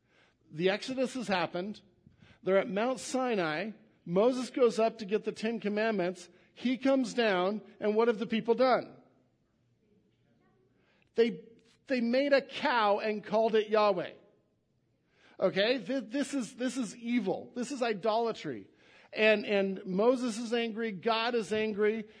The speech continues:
and the people are confronted and, and to some degree repent. We know Moses repents for the people, and they grind up the, the, the cow, and <laughs> they, they drink it. Um, and so there is repentance and turning,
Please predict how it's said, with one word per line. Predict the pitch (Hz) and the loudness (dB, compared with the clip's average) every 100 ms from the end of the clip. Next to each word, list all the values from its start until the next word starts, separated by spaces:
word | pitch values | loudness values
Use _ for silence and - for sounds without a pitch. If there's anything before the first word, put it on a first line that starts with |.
| - | -2
and | 208 | 0
the | 202 | 2
people | 202 254 262 262 | 0 0 0 2
are | 240 | 2
confronted | 247 214 - 190 185 196 208 - - _ _ - | 0 -4 0 -2 0 0 -2 -6 -20 _ _ -2
and, | 226 220 220 | 2 2 2
and | 233 226 | 0 0
to | 233 | 0
some | 202 - 269 302 302 | -2 -2 0 2 2
degree | 294 214 233 240 | -2 -2 -4 -2
repent. | 233 226 254 196 | -2 -2 -2 -2
We | 196 | 0
know | 202 247 | 0 2
Moses | 226 208 240 240 254 - | 2 4 4 2 -2 -4
repents | 240 220 226 220 | -6 -4 -4 -4
for | 226 | -4
the | 214 | -2
people, | 208 214 226 220 | -2 -4 0 0
and | 190 | 0
they | 180 | -2
grind | 156 196 233 233 | -4 -4 -4 0
up | 226 220 | 0 0
the, | 220 190 190 | -2 -2 -2
the, | 190 180 165 175 | -2 0 0 -2
the | 175 | -10
cow, | - 196 214 220 226 220 - - _ - | -8 -6 -2 -2 -2 -6 -14 -20 _ -4
and | 180 180 175 165 | -2 0 -2 -4
<laughs> | |
they, | - 185 | -4 -2
they | 156 147 131 - - | -2 -6 -8 -14 -6
drink | 190 185 | -6 -4
it. | 190 202 - - - | -6 -6 -14 -20 -2
Um, | 196 180 160 147 143 143 - _ _ _ _ _ _ _ _ - | 2 4 4 0 -6 -12 -20 _ _ _ _ _ _ _ _ -6
and | 202 190 | -4 -2
so | 226 | 0
there | 196 220 | 2 2
is | 247 285 220 | 2 -4 -6
repentance | 247 190 208 240 247 226 | -8 -6 -4 -2 -4 -4
and | 202 175 | -6 -8
turning, | - 233 254 214 156 170 | -10 -6 -4 -4 -4 -6